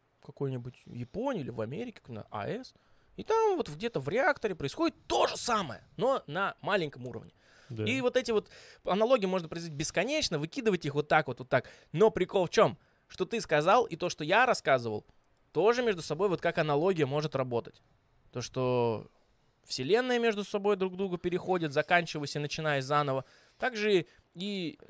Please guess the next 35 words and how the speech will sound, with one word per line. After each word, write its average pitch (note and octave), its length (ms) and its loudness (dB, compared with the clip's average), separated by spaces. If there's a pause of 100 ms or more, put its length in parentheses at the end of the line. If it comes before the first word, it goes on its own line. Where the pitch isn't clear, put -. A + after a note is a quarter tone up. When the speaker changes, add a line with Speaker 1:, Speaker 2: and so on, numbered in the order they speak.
(100)
Speaker 1:
империи E3 640 -2
какие-то, C#3 480 -4
и B2 360 -4
виды D#3 380 -2
людей C3 360 -2
могли B2 420 -6
появляться, E3 640 0
исчезать. F#3+ 400 0
Но, B3 240 0
опять-таки, D#3+ 640 0
это G#3+ 220 2
доказать E3+ 500 2
можно, A2+ 340 -6
потому D3 300 -6
что C#3+ 160 -6
мы, C#3+ 340 -2
ты D#3+ 120 -2
с - 60 -6
планеты F#3 420 0
не, D3+ 220 -4 (200)
не D#3 160 -4
прыгнешь G#3 520 -2 (600)
Speaker 2:
Ну B2 240 -6
Speaker 1:
никуда, - 0 -
Speaker 2:
да. B2+ 280 2
Speaker 1:
и A#2 40 -2
ты D#3+ 120 -6
умрёшь, G3 360 -2
у D#3 40 -16
тебя, D3+ 220 0
от D#3 80 -4
тебя G3 200 0
что-то E3 260 -4
должно C#3 280 0
остаться. - 440 0